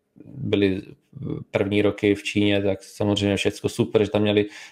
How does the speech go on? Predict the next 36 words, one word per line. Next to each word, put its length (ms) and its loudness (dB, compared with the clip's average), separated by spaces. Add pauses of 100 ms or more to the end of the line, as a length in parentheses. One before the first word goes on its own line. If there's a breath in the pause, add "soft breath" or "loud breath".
(220 loud breath)
relativně 440 6
více 220 0
svobody, 480 6
ale 120 4
v 40 4
rámci 260 0
těch 120 4
mož-, 260 0 (100)
v 60 0
rámci 440 0
nějakého 400 0
toho 460 0 (260)
systému, 580 2
ale 140 6
pak, 160 4
jak 80 8
začali, 420 6
eh, 1000 0
do 80 10
té 140 2
kultury 420 4
více, 520 2 (100)
více 440 2
vidět, 440 6
tak, 320 -2
eh, 180 4
viděli, 340 4
jak, 260 2
eh, 220 4 (380 loud breath)
jak 180 -4
s-, 460 -10 (960)
jak 200 0
lidé 480 6 (140)
mají 220 2
strach, 500 -4 (180)
eh, 40 -2